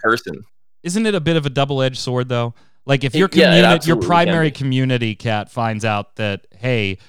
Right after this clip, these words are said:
Speaker 2: we leave our feedback on the forums," but you're listening to a private group of, like, you have that look, which I don't think is good. Then these were, seemed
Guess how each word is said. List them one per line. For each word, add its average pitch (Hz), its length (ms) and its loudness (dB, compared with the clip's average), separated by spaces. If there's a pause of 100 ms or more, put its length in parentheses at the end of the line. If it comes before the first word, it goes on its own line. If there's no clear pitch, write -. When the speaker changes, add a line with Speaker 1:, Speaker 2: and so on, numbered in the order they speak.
(120)
Speaker 2:
we 147 140 0
leave 151 200 0
our 120 120 2
feedback 107 460 -4
on 104 80 -6
the 98 80 -8
forums," 110 460 -4
but 110 240 -4 (240)
you're 123 320 -2
listening 127 560 -4
to 110 140 -6
a 92 60 -8
private 123 640 -4
group 101 240 -8
of, 98 180 -8
like, 113 200 -10
you 120 100 -4
have 117 260 -2
that 123 220 -4
look, 98 420 -8
which 104 280 -8
I 107 80 -10
don't 101 220 -8
think 98 180 -8
is 90 100 -12
good. 92 280 -10 (360)
Then 160 360 0
these 165 260 -4
were, 160 300 -2
seemed 196 420 -4